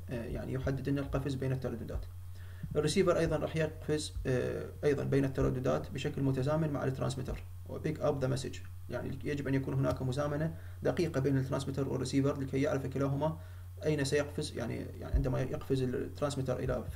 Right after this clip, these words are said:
تردد معين يجب أن يقفز الريسيفر إلى نفس التردد لكي يستطيع استلام الرسالة وهكذا.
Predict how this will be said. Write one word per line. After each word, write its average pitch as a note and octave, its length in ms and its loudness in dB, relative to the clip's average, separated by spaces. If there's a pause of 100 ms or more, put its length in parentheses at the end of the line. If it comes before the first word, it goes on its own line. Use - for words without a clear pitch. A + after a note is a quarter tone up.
تردد C#3 280 0
معين C#3 300 0
يجب C3 180 0
أن B2+ 80 -2
يقفز C3+ 240 -2
الريسيفر C3+ 380 0
إلى C3 120 0
نفس D#3 160 -2
التردد C#3+ 460 0
لكي C#3 120 -4
يستطيع C#3 280 -2
استلام C#3+ 320 0
الرسالة - 360 -2 (640)
وهكذا. - 400 2